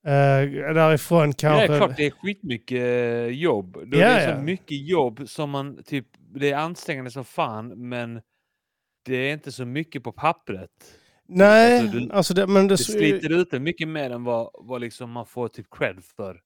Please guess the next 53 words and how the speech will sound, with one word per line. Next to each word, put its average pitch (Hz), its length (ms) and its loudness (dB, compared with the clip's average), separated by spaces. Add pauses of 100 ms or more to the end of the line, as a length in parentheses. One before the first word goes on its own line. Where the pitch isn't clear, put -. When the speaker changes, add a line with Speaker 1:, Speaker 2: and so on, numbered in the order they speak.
Speaker 1:
Ja, 180 220 4
men 208 140 4
håller 208 440 2
jag 185 100 4
någonting 175 340 4
också 147 260 -2
så 160 120 -4
har 170 160 2
jag 170 180 2
regel 147 340 2
att 135 160 -2
gå 139 80 2
omkring. 127 840 -4
Alltså 151 180 0
jag 160 80 4
vet 156 160 -2
när 151 80 0
jag 147 60 2
var 147 80 2
där 139 100 0
osen 151 240 0
event, 117 160 -4
jag 135 100 -2
gick, 143 240 -2
jag 151 100 -6
satt - 260 -4
nästan 160 280 -2
aldrig 147 260 -2
ner, 135 180 -2
jag 135 100 -6
bara 143 180 2
går 139 160 0
omkring, 135 260 -2
jag 139 100 -2
behöver 147 180 4
gå. 139 240 0
Det 127 60 -4
är - 20 -4
som 147 140 0
att 139 60 2
ha 143 80 2
kalas, 151 440 0
behöver 139 340 0 (200)
gå 156 100 4
omkring 143 340 2
hela 139 120 2
tiden, 147 140 -2
jag 120 100 -2
kan 135 60 -2
inte 135 100 -6
sitta 131 280 -6
ner 120 140 -2
riktigt. 117 280 -12